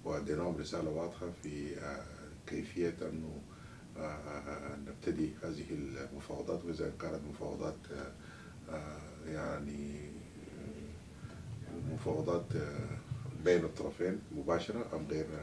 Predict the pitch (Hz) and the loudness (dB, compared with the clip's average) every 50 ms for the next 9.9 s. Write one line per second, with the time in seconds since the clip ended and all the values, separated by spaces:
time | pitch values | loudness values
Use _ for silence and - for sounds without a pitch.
0 | 71 - - - 73 73 - - - 92 - - - - 78 78 78 76 - - | -6 -6 -6 -6 -6 0 4 6 6 6 4 2 0 0 -2 -4 -4 -4 -4 -4
1 | - - - 80 - - - - - - 69 - - - - - - - - - | -6 -6 -6 -6 -6 -4 -4 -4 -4 -4 -6 -6 -6 -8 -10 -12 -10 -8 -6 -4
2 | - - - - 101 107 - - - - - - - - - - - - 85 82 | -4 -4 -4 -2 -2 -2 -2 -2 -6 -10 -12 -12 -12 -12 -12 -12 -6 0 2 4
3 | 78 78 78 78 78 78 80 78 78 73 90 90 90 82 78 76 - 80 71 71 | 4 4 4 4 2 2 0 0 2 4 4 6 6 6 4 2 0 -2 -2 0
4 | 71 82 87 85 80 82 80 - 78 76 73 71 67 - - 73 71 69 69 69 | 2 2 2 2 2 0 -2 -2 -2 -2 -2 -2 -4 -6 -4 -4 -4 -2 -2 -4
5 | 71 73 73 73 - - - - - 82 85 87 87 - 98 92 92 87 87 92 | -4 -4 -4 -4 -6 -6 -8 -8 -4 -2 -2 -2 0 2 4 6 6 8 8 6
6 | 90 82 85 78 76 73 73 73 - - 76 73 73 76 78 73 73 - - - | 6 6 6 4 4 2 -2 -2 -2 -2 -2 -2 -2 -4 -4 -6 -6 -6 -6 -4
7 | - - - 90 101 - 82 82 - - - - - - - - 107 - 98 90 | -4 -4 -4 -4 -4 -4 -6 -8 -10 -10 -12 -12 -12 -6 -2 0 2 6 6 6
8 | - - - 80 78 76 - - - 78 73 73 73 73 71 73 - 73 73 73 | 8 6 6 4 2 2 -2 -4 -4 -2 -2 -2 -2 -4 -4 -6 -4 -4 -4 -4
9 | 71 71 73 73 - 71 73 76 76 73 73 73 71 71 71 71 73 73 | -4 -4 -6 -8 -8 -8 -8 -8 -8 -6 -6 -4 -4 -4 -4 -6 -6 -6